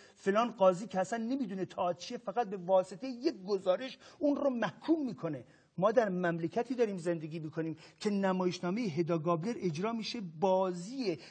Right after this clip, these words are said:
جناحی باعث می‌شود که به تئاتر ضربه بزنن. وقتی من در مقابل آقای ملک محمدی یا ملک محمودی، این حاج آقا، این روحانی قرار گرفتم و گفتم: «حاج آقا، شما برای چی دارید می‌گید این نمایش فاسد بوده که از ایبسن اجرا شده؟»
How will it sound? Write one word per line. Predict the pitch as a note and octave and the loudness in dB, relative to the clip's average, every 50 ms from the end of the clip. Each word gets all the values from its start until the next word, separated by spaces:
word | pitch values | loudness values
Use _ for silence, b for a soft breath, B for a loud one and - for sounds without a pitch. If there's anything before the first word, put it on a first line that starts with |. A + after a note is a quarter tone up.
| B - E3+ | B -8 -4
جناحی | D3 D3+ G3+ A3 G3+ G3+ G3 F#3+ F3+ F3 C4+ C4 | -2 -2 0 0 0 2 2 2 4 2 0 2
باعث | F#3+ G3 G#3 A3+ A3+ - | 2 2 2 2 0 -4
می‌شود | B3+ A#3+ - A#3+ A3+ A#3+ A#3 A#3 | -8 -6 -4 -2 -2 -2 -2 -2
که | - C4+ B3+ B B B B - D#3+ D3 C#3 | -4 -4 -4 B B B B -10 -10 -6 -4
به | F3+ G3+ | -4 -4
تئاتر | G#3 - - G#3 - - F3+ G3 - - F3+ | -4 -2 -2 0 4 6 8 8 6 6 2
ضربه | E3+ F3 F3 E3 E3 D#3+ E3 D#3 | 4 4 6 6 6 4 2 0
بزنن. | D#3+ D3+ D3+ D#3+ D3+ C#3 C3+ C3+ B B B B - | 0 0 -2 -2 -2 -4 -6 -8 B B B B 4
وقتی | A#3 A#3+ - - B3+ | 4 4 6 2 0
من | B3 C#4 C#4 B3 | 2 2 2 4
در | G3+ G3+ - F#3+ | 6 6 6 6
مقابل | F#3+ F3+ E3+ F#3+ F#3 A#3+ C4 | 4 6 6 6 6 6 4
آقای | - - F#3+ F#3+ F#3+ A#3 A#3+ G3+ E3+ D3+ B B B B - | 6 6 6 6 6 2 0 0 -2 -6 B B B B 4
ملک | F#3 F#3 F3+ F3+ F3 - | 6 6 6 6 2 0
محمدی | F#3 F#3+ F#3+ D#3+ F3+ F3+ F3+ F3 F3+ E3+ E3+ D#3 G3+ | 0 0 2 2 0 0 0 0 2 0 0 0 -2
یا | A3 A3+ G3+ G3 F3+ | -6 2 4 4 4
ملک | F3 F3 E3+ E3+ E3+ E3+ E3 - F3 | 4 2 0 0 0 0 -2 -4 -4
محمودی، | E3+ E3 D3 - F3 E3 D#3 C#3+ G3+ A3+ A#3+ B B B B B | -4 -4 -2 -2 -4 -4 -4 -4 -6 -6 -8 B B B B B
این | C4+ C#4+ C4+ | 2 2 2
حاج | F3 C#3 F3+ E3+ D3+ E3+ | 4 4 4 4 4 2
آقا، | E3+ D#3+ F3+ F#3+ | 0 4 4 4
این | F#3 - A3+ A3 | 4 4 0 -4
روحانی | F3 F3 F3 D#3+ - D#3 E3+ F#3 F#3 | -2 0 0 0 2 0 -2 -2 -4
قرار | E3+ - F#3 E3+ G3+ A#3 G#3+ | -2 0 2 4 4 4 2
گرفتم | F3 E3+ D#3+ - - D#3 D3+ B B B B - | 0 -2 -2 0 -2 -2 -2 B B B B 4
و | F#3+ F3+ | 4 4
گفتم: | G#3+ B3 - C4 B3 | 4 2 0 0 0
«حاج | F3+ E3+ A#3 G3 A#3+ | 0 0 -2 0 0
آقا، | A3+ G3 F3+ E3+ | -2 -2 -2 -4
شما | - - F#3+ G3+ A3 | -6 -6 -4 -4 -4
برای | G#3+ F#3 F#3+ G3 A#3 | -2 0 -2 -2 -2
چی | G3+ - - D#4 | -4 -6 -8 -4
دارید | C4+ B3+ G#3+ F3+ | -4 -4 -4 -4
می‌گید | E3+ F3 D#3+ F3+ F3 - | -4 -6 -6 -8 -6 -4
این | F3 E3+ E3+ | -4 -2 -2
نمایش | D#3+ D#3+ D#3+ D#3 D#3+ D#3 - - - | -2 -4 -4 -4 -4 -6 -6 -10 -10
فاسد | - D#3 D3+ C#3 - E3+ E3 | -8 -8 -8 -8 -8 -8 -8
بوده | D3 D3 D3+ C#3 D#3+ D3+ D3+ B B B - | -8 -8 -8 -6 -6 -8 -8 B B B -2
که | - E3+ | 0 0
از | D#3+ D#3 C3+ - | 0 0 -2 -6
ایبسن | F#3 E3+ - - - E3 D#3 | -8 -8 -8 -6 -6 -6 -6
اجرا | D3+ C#3 B2+ D#3 D#3 D3 | -6 -8 -6 -6 -6 -8
شده؟» | - - D3+ C3+ C#3 C3 | -8 -10 -10 -10 -10 -12